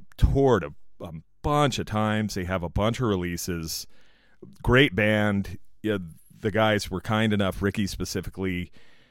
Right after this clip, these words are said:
to let me listen to the songs on their new record that's coming out in September of this year. And I'm gonna tell you what, that record is insanely good. Um, their previous stuff's really good too.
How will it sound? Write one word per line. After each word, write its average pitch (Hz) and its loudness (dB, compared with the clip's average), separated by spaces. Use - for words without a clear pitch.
to 107 2
let 95 0
me 92 -2
listen 95 -2
to 87 0
the 92 -4
songs 90 -2
on 85 -2
their 82 -4
new 101 2
record 95 2
that's 80 -8
coming 90 -4
out 80 -2
in 73 -10
September 107 -2
of 76 -4
this 76 -6
year. 76 -4
And 73 -8
I'm 85 -2
gonna 110 0
tell 107 0
you 98 2
what, 98 0
that 104 4
record 104 4
is 80 -4
insanely 87 -4
good. 76 -6
Um, 73 -8
their 98 2
previous 123 2
stuff's - 0
really 110 4
good 98 0
too. 127 4